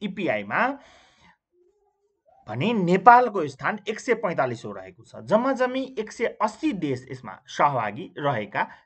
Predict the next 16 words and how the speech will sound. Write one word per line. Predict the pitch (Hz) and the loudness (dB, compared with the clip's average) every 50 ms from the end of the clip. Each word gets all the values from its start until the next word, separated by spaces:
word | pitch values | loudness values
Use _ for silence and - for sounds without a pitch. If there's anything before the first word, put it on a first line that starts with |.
| _ _ _ | _ _ _
थिए। | - 131 123 143 190 269 - - _ _ _ _ _ _ _ _ _ _ _ _ _ _ _ _ - _ _ _ _ _ _ 214 | -10 -4 -2 -2 -2 -4 -6 -14 _ _ _ _ _ _ _ _ _ _ _ _ _ _ _ _ -20 _ _ _ _ _ _ -6
यसको | 208 202 - 285 | -6 2 2 2
बारेमा | 254 - 156 139 156 185 220 240 | 6 6 6 6 6 6 6 8
हेर्नुहुन्छ | 233 196 175 175 165 160 143 175 | 8 8 8 6 2 0 0 0
भने | 156 156 165 180 202 226 226 - - _ _ | 0 0 -2 -2 -2 -2 -4 -6 -10 _ _
येल | 147 135 131 175 220 247 269 240 | -10 -2 4 6 8 8 6 6
युनिभर्सिटीले | 208 185 180 185 185 180 170 165 160 160 - 147 139 147 139 135 160 196 240 254 262 - - - _ - | 0 -2 0 0 2 4 4 4 4 2 -4 -10 -8 -6 -4 -2 0 0 0 -2 -4 -8 -12 -20 _ -14
जारी | 120 117 151 131 135 139 160 185 | 0 4 6 6 8 6 6 4
गर्दछ | 180 190 185 175 190 185 185 208 208 208 190 - - _ _ _ _ _ _ _ _ _ _ _ _ _ _ _ _ _ _ _ _ _ _ _ _ _ _ _ _ _ _ - | 4 4 4 4 2 0 2 2 2 2 2 -2 -6 _ _ _ _ _ _ _ _ _ _ _ _ _ _ _ _ _ _ _ _ _ _ _ _ _ _ _ _ _ _ 2
इन्भाइरोमेन्ट | 214 202 190 185 180 180 180 185 185 180 - | 6 10 12 12 12 12 8 4 0 2 2
पर्फर्मेन्स | 185 170 175 - 180 175 175 175 170 170 175 180 175 175 - _ - | 2 2 6 8 8 8 8 6 2 -2 -2 -2 -4 -6 -12 _ -4
इन्डेक्स। | 185 175 170 180 202 202 - - _ _ _ _ _ _ - - _ - | -2 2 2 2 2 0 -6 -16 _ _ _ _ _ _ -20 -20 _ 6
वातावरणीय | 127 160 190 196 233 226 220 240 240 254 254 262 269 269 269 | 8 8 10 10 8 8 8 8 6 6 4 2 2 2 2
प्रदर्शन | - - _ - 185 180 285 254 - - 214 208 202 | 0 0 _ 4 4 6 6 4 4 4 0 0 0
सूचाङ्क | 202 - - 180 151 - 170 139 120 110 104 | -2 -4 -6 -8 2 4 4 4 4 0 -6
भने | 101 92 110 165 220 247 247 | -10 -8 -4 -2 -2 -2 -2